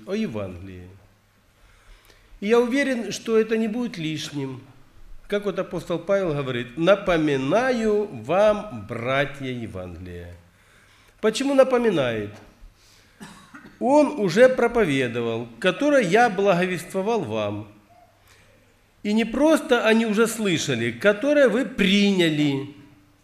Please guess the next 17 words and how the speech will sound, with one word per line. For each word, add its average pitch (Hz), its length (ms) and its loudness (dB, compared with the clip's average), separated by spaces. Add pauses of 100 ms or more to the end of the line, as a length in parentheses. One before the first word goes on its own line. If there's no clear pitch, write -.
(680)
И 165 100 -2
даже 202 240 2
не 196 100 2
просто 190 400 -2
приняли, 170 720 0
в - 200 -10
котором 247 920 4
и 233 300 -2
утвердились. 135 1200 -4 (1400)
Вот 180 160 -8
смотрите, 175 460 -2
они 247 220 0
слышали 175 380 -2
проповедь, 190 800 0
они 247 300 4
приняли 196 720 2
его, 160 500 -2